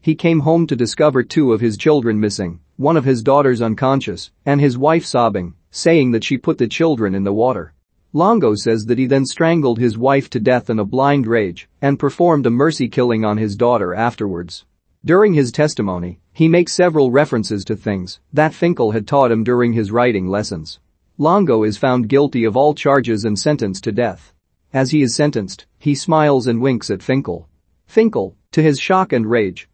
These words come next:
realizes that Longo has been telling lies the entire time, merely using him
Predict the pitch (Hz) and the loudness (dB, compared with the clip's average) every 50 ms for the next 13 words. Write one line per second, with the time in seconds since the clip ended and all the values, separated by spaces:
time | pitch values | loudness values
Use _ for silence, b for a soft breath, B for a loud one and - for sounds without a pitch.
0 | _ - 139 160 175 156 135 127 127 117 123 113 104 113 113 110 127 139 156 175 | _ 0 2 2 4 4 4 2 2 0 -2 -2 -2 -4 -4 -2 0 2 2 2
1 | 196 175 131 107 107 120 120 107 113 123 113 110 - - 160 156 143 135 127 120 | 2 2 2 2 2 0 -2 -2 -2 -2 -2 -2 -2 0 0 2 2 2 2 2
2 | 123 127 131 139 127 117 120 107 104 101 - 147 143 143 131 120 - - 123 113 | 2 2 2 2 0 0 0 0 0 0 0 0 2 2 2 0 0 -2 -2 -2
3 | 104 95 92 - _ _ _ - 139 160 170 156 139 127 117 131 143 127 123 117 | -2 -4 -6 -10 _ _ _ -2 0 2 2 4 2 2 2 0 0 0 0 -2
4 | 110 104 92 87 82 | -2 -2 -4 -6 -8